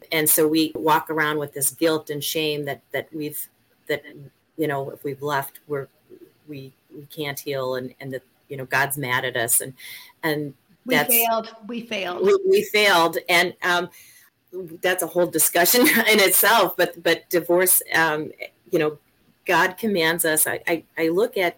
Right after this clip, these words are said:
Speaker 1: First Timothy three, uh, such a powerful, powerful description of abusive behavior and, uh, what they're like. And then at the end, it says, "Have nothing to do with them." Paul gives us a command, and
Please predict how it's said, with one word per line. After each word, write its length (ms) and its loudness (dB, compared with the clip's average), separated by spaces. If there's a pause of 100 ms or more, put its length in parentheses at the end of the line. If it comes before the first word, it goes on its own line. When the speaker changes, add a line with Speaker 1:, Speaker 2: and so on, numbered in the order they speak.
Speaker 1:
First 360 0
Timothy 380 -2
three, 540 -4 (400)
uh, 200 -10 (220)
such 440 0
a 100 -4 (180)
powerful, 920 0 (120)
powerful 340 0
description 680 -2 (120)
of 160 -4 (160)
abusive 540 0 (480)
behavior 760 0
and, 380 -6 (100)
uh, 120 -8
what 180 -6
they're 120 -6
like. 240 -4 (340)
And 100 -2
then 160 2
at 100 -2
the 220 -8
end, 380 -4
it 160 -6
says, 380 -2 (1200)
"Have 200 -8
nothing 400 -2
to 140 -4
do 200 -6
with 180 -8
them." 220 -16 (420)
Paul 240 -4
gives 280 0
us 180 2
a 40 -6
command, 560 -12 (120)
and 140 -10